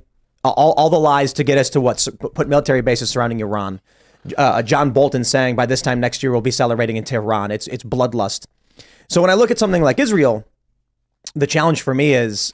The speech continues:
I'm not nearly as involved as you, and I'm not nearly as, uh, uh, zealous as many of, like, the neoconservatives and the more conservative base.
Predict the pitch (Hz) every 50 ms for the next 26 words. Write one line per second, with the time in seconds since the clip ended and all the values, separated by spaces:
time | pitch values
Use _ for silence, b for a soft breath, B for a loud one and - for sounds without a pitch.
0 | _ - - 160 143 147 139 135 - - _ _ _ - 135 143 143 139 139 135
1 | 120 127 110 107 120 117 113 117 107 98 107 123 147 185 190 - - - 143 143
2 | 127 120 123 127 127 123 - _ _ _ _ _ _ _ - 127 156 160 175 180
3 | 170 165 160 151 - 139 135 131 131 127 123 117 107 98 - - - - 113 113
4 | - 98 107 92 92 107 107 143 143 139 113 98 - - - - 123 127 104 117
5 | 117 113 117 113 113 110 101 95 107 101 101 - 110 107 110 123 127 123 127 110
6 | - 131 120 113 110 110 110 101 101 107 104 101 107 - 104 95 - 135 135 131
7 | 120 101 92 107 101 98 - - -